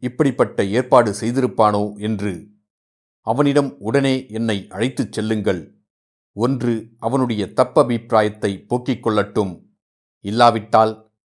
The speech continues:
என்னை அவன் கையினாலேயே கொன்றுவிடட்டும். கொலைகாரர்களை எதற்காக ஏவ வேண்டும்? அம்மணி, உடனே கந்தமாறனை அழைத்து விடுங்கள். ஐயா, அவ்வளவு அவசரப்பட வேண்டாம்.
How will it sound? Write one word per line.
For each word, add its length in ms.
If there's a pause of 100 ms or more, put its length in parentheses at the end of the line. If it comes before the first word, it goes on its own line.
(100)
என்னை 300 (180)
அவன் 260
கையினாலேயே 720 (140)
கொன்றுவிடட்டும். 760 (720)
கொலைகாரர்களை 640 (120)
எதற்காக 540
ஏவ 300
வேண்டும்? 420 (640)
அம்மணி, 360 (580)
உடனே 340
கந்தமாறனை 840
அழைத்து 360
விடுங்கள். 400 (1040)
ஐயா, 580 (320)
அவ்வளவு 640
அவசரப்பட 640
வேண்டாம். 640